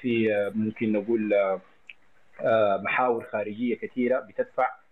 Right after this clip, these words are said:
عندها مراكز دراسات استراتيجية بتحاول تضع خريطة للسودان. آه، السودان نعرف كلنا أهميته في المنطقة، كلنا عارفين. آه، عشان كده، آه،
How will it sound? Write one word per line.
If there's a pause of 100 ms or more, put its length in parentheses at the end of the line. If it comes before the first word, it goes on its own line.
(140)
عندها
مراكز
دراسات
استراتيجية
بتحاول
تضع
خريطة
للسودان. (400)
آه،
السودان (140)
نعرف
كلنا
أهميته
في
المنطقة،
كلنا
عارفين. (360)
آه،
عشان
كده،
آه،